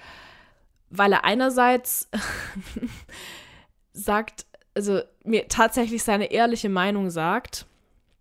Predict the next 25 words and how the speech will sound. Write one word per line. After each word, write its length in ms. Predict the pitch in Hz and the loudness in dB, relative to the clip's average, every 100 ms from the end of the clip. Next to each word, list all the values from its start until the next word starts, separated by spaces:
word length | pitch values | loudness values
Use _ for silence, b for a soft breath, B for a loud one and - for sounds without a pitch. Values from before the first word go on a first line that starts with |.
| _ _ _ - - | _ _ _ -20 -6
wenn 200 | 180 185 | -2 0
ich 200 | 175 190 | 0 -2
mich 240 | 175 - | -4 -4
zum 120 | 185 | -6
Beispiel 340 | 165 208 196 185 | -4 -4 -4 -6
in 140 | 185 | -4
der 120 | 185 | -4
Diät 280 | - 110 190 | -6 -6 -8
beschwere, 420 | 185 - 190 190 | -8 -6 -4 -4
dass 160 | 170 170 | -6 -10
ich 220 | 175 - | -14 -8
Hunger 280 | 208 196 180 | -4 -2 -2
habe, 420 | 180 180 175 175 - B B B B B B B | -2 -4 -4 -6 -8 B B B B B B B
ähm, 520 | - 180 180 175 170 - _ 170 | -8 -6 -4 -6 -8 -12 _ -12
ja 200 | 160 143 - | -10 -12 -10
gut, 320 | 208 269 - | -8 -8 -6
äh, 360 | - 175 170 175 - - - _ - - - - | -4 -2 -2 -4 -6 -10 -10 _ -20 -20 -18 -8
ich 140 | 214 | -2
meine, 240 | 208 196 214 | 2 2 2
ich 80 | |
mach 140 | 214 208 | 0 -2
das 160 | 202 - | -4 -2
freiwillig, 520 | 208 226 240 196 185 | 2 4 4 2 0
da 100 | 160 | -2
mu-, 260 | 151 104 | -6 -10